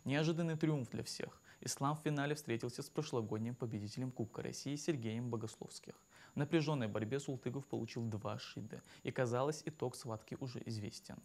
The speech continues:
Но неожиданно для всех за сорок секунд до конца противостояния Ислам получил вазари за шикарный переворот и выиграл кубок. "Это самые престижные соревнования, которые я выигрывал", отметил Султыков позже. В состязании приняли участие более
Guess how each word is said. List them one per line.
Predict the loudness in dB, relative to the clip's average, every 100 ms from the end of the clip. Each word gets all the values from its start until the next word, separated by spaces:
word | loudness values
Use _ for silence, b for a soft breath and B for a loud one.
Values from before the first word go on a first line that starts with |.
| B B -2
Но |
неожиданно | 2 4 6 4 4 2
для | 2
всех | 2 0 0
за | -2
сорок | 0 0 0
секунд | -8 -4 -2 0
до |
конца | 0 -4 -4 -4
противостояния | -4 -4 -2 -2 -2 -2 -2
Ислам | -2 0 -2
получил | 0 -2 -2 -2
вазари | 2 2 4 0 0 -6 B B
за | -2
шикарный | 0 0 0 0 0
переворот | 2 4 4 4 0 0
и | 0
выиграл | 2 0 2 0
кубок. | -2 -4 -6 -6 -16 -20 B B -2
"Это | 0 2
самые | 2 4 4 4
престижные | 2 -2 0 0 0 -2
соревнования, | -2 -2 -2 -2 -2
которые | -2 0 2 2 2
я | 2
выигрывал", | 4 2 0 -4 -6 -8
отметил | -6 -4 -4 -4
Султыков | -4 -6 -4 -6 -8 -8
позже. | -12 -10 -14 -16 -18 B B -6
В |
состязании | -4 2 4 4 4
приняли | 2 2 4
участие | 2 0 -4 -2
более | -2 0 -2 -4